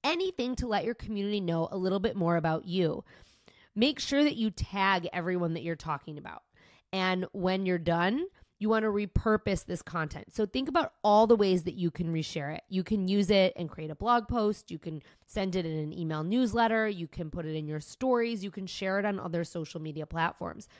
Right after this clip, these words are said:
But this is really great content, not only to share about yourself,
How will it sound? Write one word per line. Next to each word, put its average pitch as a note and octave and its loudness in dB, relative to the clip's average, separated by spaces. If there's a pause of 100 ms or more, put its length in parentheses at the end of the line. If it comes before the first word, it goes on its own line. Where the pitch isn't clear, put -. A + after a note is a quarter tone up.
(880)
But G#3 -4
this A#3+ -4
is G3+ -4
really A3+ 0
great F#3+ -2
content, E3+ -4
not F3 -4
only F#3 -4
to F#3 -10
share E3 -4 (260)
about E3+ -4
yourself, E3 -4